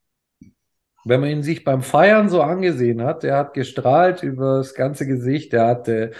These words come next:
voller Selbstvertrauen das Humper angestimmt, ähm, toller Typ und, äh, da werden wir noch einiges von hören und da kannst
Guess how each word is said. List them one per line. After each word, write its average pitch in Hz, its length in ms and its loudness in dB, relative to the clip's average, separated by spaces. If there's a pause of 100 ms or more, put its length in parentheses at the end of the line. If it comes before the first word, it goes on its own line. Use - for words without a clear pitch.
(200)
voller 160 420 6
Selbstvertrauen 156 800 2
das 135 180 -4
Humper 151 380 2
angestimmt, 131 720 -4
ähm, 120 460 -2 (1400)
toller 160 320 6
Typ 170 400 -2
und, 127 500 -6
äh, 117 440 2
da 104 220 -4
werden 123 200 4
wir 147 80 2
noch 127 180 2
einiges 120 380 -6
von 117 200 -8
hören 139 340 -4
und 113 260 -10
da 104 80 -8
kannst - 480 -8